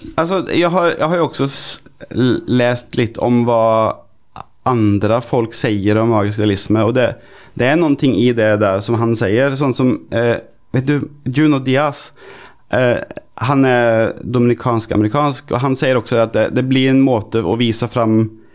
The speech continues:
ikke latinamerikanske, hvordan våran virkelighet er. Eh, og, ehm, altså, og at en som heter Nii Parks, som sier, fra Ghana, han sier at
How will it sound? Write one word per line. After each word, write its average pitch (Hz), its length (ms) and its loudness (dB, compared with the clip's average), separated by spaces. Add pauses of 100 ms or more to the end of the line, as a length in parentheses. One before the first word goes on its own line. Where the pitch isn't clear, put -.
(460)
ikke - 540 -4
latinamerikanske, 107 1000 0 (560)
hvordan 113 680 2
våran 120 340 2
virkelighet 131 340 0
er. 90 160 0 (600)
Eh, 98 440 2
og, 113 400 0 (280)
ehm, 104 760 2 (1800)
altså, 123 380 0
og 120 380 2
at - 280 -6 (560)
en - 280 0
som 123 80 0
heter 120 160 2
Nii 120 240 4
Parks, 131 400 -2
som 120 80 0
sier, 110 300 0 (140)
fra 120 200 0
Ghana, 117 340 2
han 135 140 0
sier 113 240 0
at - 160 -18